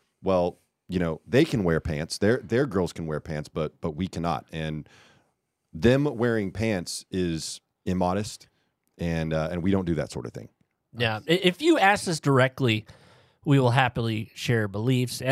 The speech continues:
Speaker 2: at church,
Speaker 1: Oh, sure.
Speaker 2: we st-, but we still, we kept, we didn't offer up necessarily.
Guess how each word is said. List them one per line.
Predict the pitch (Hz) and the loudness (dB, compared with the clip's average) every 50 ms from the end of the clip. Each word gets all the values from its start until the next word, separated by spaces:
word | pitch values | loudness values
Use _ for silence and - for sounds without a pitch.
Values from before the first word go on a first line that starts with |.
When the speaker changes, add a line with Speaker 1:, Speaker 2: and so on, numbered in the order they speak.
| 143 143 | 0 2
Speaker 2:
at | 151 139 | 0 0
church, | - - - - 262 277 226 147 123 - - - - - - _ _ - | 0 0 2 4 4 4 4 2 0 -2 -6 -8 -8 -10 -12 _ _ 4
Speaker 1:
Oh, | - 175 185 156 123 | 6 8 8 6 4
sure. | - - 127 135 151 | 2 4 6 8 8
Speaker 2:
we | 180 | 8
st-, | 170 - - - 208 - | 6 4 -2 -4 -2 2
but | 160 160 | 2 2
we | 151 151 | 2 0
still, | 143 - - 220 220 170 | -2 0 2 2 2 2
we | 170 170 147 - - - | 2 -2 -2 -4 -4 0
kept, | - - 262 254 - _ _ _ _ _ _ _ _ _ _ _ _ _ _ - | 2 4 4 2 0 _ _ _ _ _ _ _ _ _ _ _ _ _ _ 2
we | 190 262 | 4 4
didn't | 294 269 220 156 | 4 4 2 2
offer | - 156 170 175 165 - - 170 143 135 | 4 4 4 4 4 0 0 2 4 4
up | 131 127 120 - - - - - _ _ _ _ _ _ _ _ _ _ _ _ _ _ - | 4 4 2 0 -4 -6 -6 -8 _ _ _ _ _ _ _ _ _ _ _ _ _ _ 0
necessarily. | - 127 120 - 127 117 - - 135 117 110 110 113 110 107 101 - | 2 2 2 2 0 0 0 2 2 2 2 2 0 0 -2 -4 -6